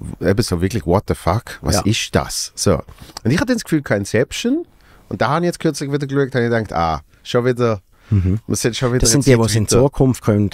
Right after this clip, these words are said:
Speaker 2: Mord ver-, äh, verhindern. Ist das Inception? Oder
Speaker 1: Inception
Speaker 2: ist das
Speaker 1: ist, wo sie in Träume gehen, wo sie in die Traumwelten gehen, mit
Speaker 2: Und
Speaker 1: dem DiCaprio.
Speaker 2: Okay. Ja, ich, ich glaube, einer von denen, wo ich nicht rausgekommen bin, glaub ich.
Speaker 1: <laughs>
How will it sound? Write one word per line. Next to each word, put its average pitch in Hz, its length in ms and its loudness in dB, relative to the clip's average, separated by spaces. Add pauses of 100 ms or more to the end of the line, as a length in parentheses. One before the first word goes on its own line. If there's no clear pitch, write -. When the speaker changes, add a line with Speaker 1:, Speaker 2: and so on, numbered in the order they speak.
Speaker 2:
Mord 98 360 2
ver-, 131 680 0
äh, - 100 -4
verhindern. 87 540 -2
Ist - 140 -2
das 127 180 0
Inception? 92 640 -2
Oder 113 140 2
Speaker 1:
Inception 127 260 0
Speaker 2:
ist 107 100 0
das 135 60 0
Speaker 1:
ist, - 100 -6
wo 127 60 -2
sie 117 140 -2
in 107 100 -4
Träume 123 400 0
gehen, 82 420 -2 (180)
wo 92 120 0
sie 107 100 0
in 101 80 2
die 98 120 -2
Traumwelten 98 720 -2
gehen, 76 260 -2 (100)
mit - 20 -12
Speaker 2:
Und 101 140 2
Speaker 1:
dem 101 100 2
DiCaprio. 90 760 -2 (800)
Speaker 2:
Okay. 90 480 -2 (960)
Ja, 107 240 2
ich, 90 140 -2 (760)
ich 92 200 -6
glaube, 92 240 0
einer 98 220 0
von 104 100 -2
denen, 95 260 0
wo 98 60 0
ich 95 140 0
nicht 98 240 -2
rausgekommen 92 460 0
bin, 78 200 -4
glaub - 300 2
ich. 190 140 6
Speaker 1:
<laughs> 196 140 2